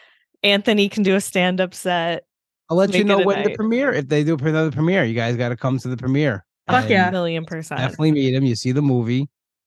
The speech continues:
Speaker 2: Um, and my friend Nick will get you right a nice little meet and greet.
Speaker 3: Whatever, uh, the girl version of an Eiffel Tower is, is what will happen. <laughs> I don't know.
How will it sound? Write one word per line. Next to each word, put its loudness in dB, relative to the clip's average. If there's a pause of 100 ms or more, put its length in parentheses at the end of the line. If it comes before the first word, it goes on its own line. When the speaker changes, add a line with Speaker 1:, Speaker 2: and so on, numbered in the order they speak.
(400)
Speaker 2:
Um, 0 (220)
and 0
my 2
friend 2
Nick 2
will 0
get 0
you -2
right 0 (480)
a -2
nice 0
little 0
meet 2
and -8
greet. -2 (400)
Speaker 3:
Whatever, 2
uh, 4
the 0
girl 2
version 0
of -4
an -2
Eiffel -2
Tower -2
is, -8
is -14
what -4
will -6
happen. -2
<laughs> 2 (2750)
I 2
don't 2
know. 2